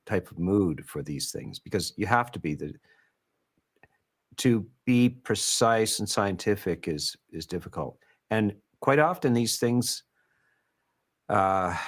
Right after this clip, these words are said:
archaeology <clears throat> that people spend thirty years at can be just wiped out in a second by a new technology,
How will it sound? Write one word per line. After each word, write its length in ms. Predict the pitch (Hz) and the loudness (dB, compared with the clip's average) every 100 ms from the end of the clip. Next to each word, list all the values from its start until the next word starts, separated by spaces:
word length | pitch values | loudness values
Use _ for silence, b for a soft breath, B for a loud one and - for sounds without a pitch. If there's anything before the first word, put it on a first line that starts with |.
| B B B | B B B
archaeology 760 | 123 127 139 120 123 123 117 - _ _ - | -2 4 4 4 4 2 2 -2 _ _ 2
<clears throat> 520 | 135 107 - - - | 2 2 -4 -18 -4
that 220 | 110 104 - _ | 0 0 -4 _
people 300 | 135 127 107 | 0 2 0
spend 340 | - - 110 104 | -2 2 2 4
thirty 280 | 120 113 | 2 4
years 340 | 92 104 127 123 | 2 2 2 2
at 320 | 87 80 - | 2 0 -6
can 160 | - 98 | -4 -4
be 100 | 92 | -2
just 220 | 98 - - _ _ | -4 -8 -12 _ _
wiped 240 | 104 110 117 | 0 2 2
out 140 | 101 | 2
in 120 | 87 | 0
a 80 | 80 | -2
second 600 | - - 117 - 82 80 | -2 0 0 0 -2 -2
by 200 | 82 82 | 0 0
a 40 | |
new 220 | 82 92 87 | 0 -2 -4
technology, 760 | - - 90 95 90 - 62 | -6 -6 -2 0 0 -4 -10